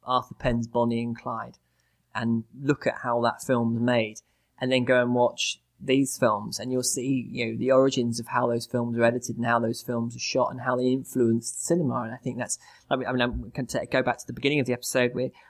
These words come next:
when you talk about these various film movements and how what they've done is echo-, echoed through film. You know, it's, it's, you know, it's an evolutionary process, cinema, and I think these films certainly kind of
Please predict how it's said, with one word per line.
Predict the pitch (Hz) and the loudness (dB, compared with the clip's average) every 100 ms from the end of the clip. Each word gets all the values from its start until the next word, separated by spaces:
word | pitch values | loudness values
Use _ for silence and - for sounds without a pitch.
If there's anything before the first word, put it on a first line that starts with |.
| _ | _
when | 131 | 0
you | |
talk | 123 139 - | 2 2 2
about | - 120 120 - | 2 4 2 0
these | 117 131 | 0 0
various | 117 127 123 123 | 4 4 4 0
film | - 135 131 | 2 2 2
movements | 131 127 123 123 117 | 2 0 0 -6 -6
and | 123 | -8
how | 127 127 | -2 0
what | 127 | 2
they've | 127 127 | 2 2
done | 131 | 0
is | 123 | 2
echo-, | 135 - 135 127 127 - | 0 2 2 2 2 -2
echoed | 139 139 127 127 | -2 4 4 2
through | - 135 127 | 0 0 0
film. | - 175 135 | 0 2 2
You | 123 | 0
know, | 117 | -2
it's, | - - | -4 -6
it's, | - - - - _ _ _ | -8 -8 -10 -12 _ _ _
you | - | 0
know, | 127 | 0
it's | 113 | 2
an | 131 | 2
evolutionary | 135 131 131 127 - 143 123 123 | 2 2 4 2 2 0 0 -2
process, | - 151 170 131 - | 0 -2 -2 -6 -6
cinema, | 131 120 117 113 | -6 -6 -4 -2
and | 113 | -2
I | - | -6
think | - 127 | -6 -6
these | 120 120 | -4 -4
films | - 123 120 - | -2 -2 -2 -8
certainly | - - 139 120 120 | -10 0 2 2 -6
kind | 117 123 | -6 -6
of | 123 | -6